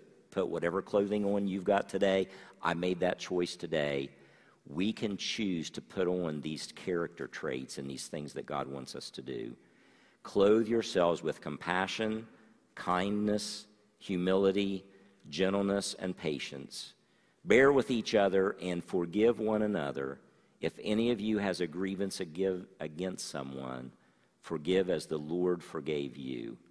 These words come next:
And over all these virtues, put on love, which binds them all together in perfect unity." That is a Valentine Day message, and it is a portrait of grace.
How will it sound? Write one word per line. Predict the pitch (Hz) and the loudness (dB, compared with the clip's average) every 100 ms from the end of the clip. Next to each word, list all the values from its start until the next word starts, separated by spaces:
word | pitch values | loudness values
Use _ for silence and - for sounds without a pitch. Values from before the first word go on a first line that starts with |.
| _ _ _ _ _ _ | _ _ _ _ _ _
And | 85 85 | -4 -2
over | 78 80 | 0 0
all | 85 95 98 | 2 4 4
these | 98 82 | 0 -2
virtues, | 78 73 - 69 64 | -2 -4 -4 -10 -10
put | - 76 | -8 -6
on | 71 69 | -6 -6
love, | 65 57 55 - _ _ _ _ - | -6 -6 -8 -10 _ _ _ _ -12
which | 73 - | -10 -4
binds | 73 71 71 | -2 -2 -4
them | 65 64 | -8 -8
all | 67 69 | -6 -6
together | - 69 64 60 | -6 -6 -6 -6
in | 60 - | -10 -10
perfect | 69 60 - - | -10 -10 -12 -14
unity." | 62 57 57 55 - _ _ _ _ _ _ _ _ _ - | -14 -14 -14 -18 -20 _ _ _ _ _ _ _ _ _ -2
That | 85 87 95 - - - _ _ - | 2 2 0 -4 -20 -20 _ _ -10
is | 65 | -6
a | |
Valentine | 67 67 67 73 73 69 | -4 -4 -4 -6 -8 -6
Day | 69 67 | -6 -6
message, | 67 53 - - - - _ _ - - - - | -8 -12 -14 -14 -18 -20 _ _ -20 -20 -20 -12
and | - 65 | -8 -2
it | 76 76 - - | 0 0 -4 -8
is | 76 65 | -6 -4
a | 64 | -8
portrait | - - 73 - 73 69 - _ | -8 -8 -8 -4 -6 -6 -14 _
of | 65 | -16
grace. | 62 65 62 64 - - | -10 -10 -10 -12 -14 -18